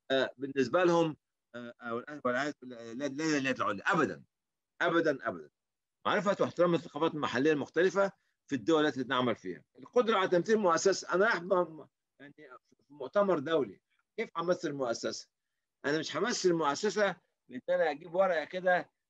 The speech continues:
كتبتها وطلعتها من كذا ورقة تانية، لا، أنا همثل المؤسسة بإن أنا هضع فكر ورؤية جديدة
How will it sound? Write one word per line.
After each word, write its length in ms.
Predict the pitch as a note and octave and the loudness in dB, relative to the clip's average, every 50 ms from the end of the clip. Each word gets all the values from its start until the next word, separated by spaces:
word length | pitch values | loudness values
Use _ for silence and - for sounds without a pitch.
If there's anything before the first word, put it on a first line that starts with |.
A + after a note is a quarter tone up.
| _ - | _ -2
كتبتها 460 | B2+ C#3 C3 - - - F#3+ F#3+ F#3+ | 0 0 0 -2 0 0 2 4 6
وطلعتها 880 | F3 D3+ C3 - D3 C#3 C#3 C#3 B2 B2+ - F#3 F#3 F3+ F3+ F3+ D#3+ C#3 - _ _ _ - B2+ | 4 4 4 2 0 0 2 2 2 2 2 2 2 4 4 4 2 0 -4 _ _ _ -4 -2
من 100 | C3+ B2+ | -2 -2
كذا 480 | - - F#3+ F#3 F3 E3 E3 D3 C#3+ C3+ | 0 2 4 4 6 6 6 4 6 6
ورقة 380 | C3 D3+ F3 F3 E3+ C#3 B2+ | 8 8 8 6 6 4 2
تانية، 340 | C3+ - E3+ E3+ D#3 C#3+ C#3 | 2 2 2 2 2 2 2
لا، 400 | E3 A3+ B3+ C4+ A#3+ F#3+ - - _ _ - B2 | 2 2 2 2 0 -2 -4 -6 _ _ -6 -4
أنا 240 | B2+ B2 A2 - A3 | -4 -4 -4 -4 -4
همثل 320 | E3+ A#3 B3 B3 - F#3 | -2 -2 -2 0 0 -2
المؤسسة 420 | D#3+ D#3 C#3+ C#3 C#3+ - - F#3+ | -2 -2 -4 -6 -4 -2 -2 -2
بإن 120 | E3 E3+ E3+ | -2 0 -2
أنا 200 | E3 D3 D#3 F3+ | -2 -2 -2 0
هضع 180 | F3 F#3 C#3+ | 0 0 0
فكر 640 | C#3 - - - - C4 B3+ - - - - - _ _ _ _ | 0 -2 -6 -2 0 0 0 0 -2 -12 -14 -14 _ _ _ _
ورؤية 720 | A#2+ A#2+ B2+ C#3 F3 A3+ A#3+ - - C#3 C3 C3 B2+ A#2+ | -18 -14 -12 -4 2 2 2 2 0 -4 0 2 2 2
جديدة 640 | A#2+ - C#3 C#3+ C#3+ F#3 B3+ C4 A#3+ C4 C4 B3+ - | 2 0 -4 -6 -4 -4 -2 0 2 4 2 2 0